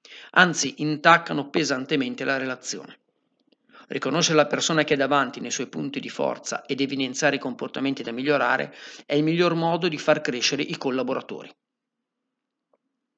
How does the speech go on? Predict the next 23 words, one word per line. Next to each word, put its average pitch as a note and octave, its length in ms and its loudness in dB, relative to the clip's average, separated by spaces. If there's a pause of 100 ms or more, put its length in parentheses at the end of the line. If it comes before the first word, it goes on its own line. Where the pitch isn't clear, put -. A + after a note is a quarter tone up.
(420)
Riconosci D#3+ 500 6
i - 20 -2
successi? C#3 760 -4 (1120)
In D#3+ 80 4
un F3+ 140 2
team F3+ 180 6
arriva D#3+ 200 6
il D#3 60 6
momento D#3+ 280 2
di D3+ 120 6
riconoscere D#3 500 0
i D3 60 0
successi - 400 -2
ottenuti, A2+ 500 -10
dare C3+ 180 0
importanza D#3 880 2
allo C3 240 0
sforzo D#3 560 0
che C3+ 120 -4
ciascuno C#3 420 0
ci C#3 100 2
ha C3 40 2
messo. - 480 -6